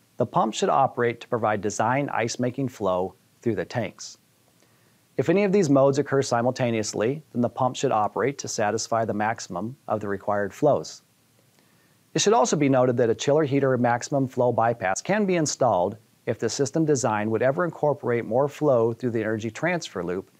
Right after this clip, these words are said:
than the maximum design flow of the chiller heaters.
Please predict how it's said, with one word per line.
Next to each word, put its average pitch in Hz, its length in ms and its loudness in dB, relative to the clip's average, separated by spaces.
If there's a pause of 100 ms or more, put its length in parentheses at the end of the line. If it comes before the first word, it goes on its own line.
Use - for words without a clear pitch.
(320)
than 135 120 2
the 131 60 4
maximum 143 500 2
design 110 420 0
flow 92 400 -2
of 92 120 -8
the 95 100 -6
chiller 87 280 -6
heaters. 82 540 -8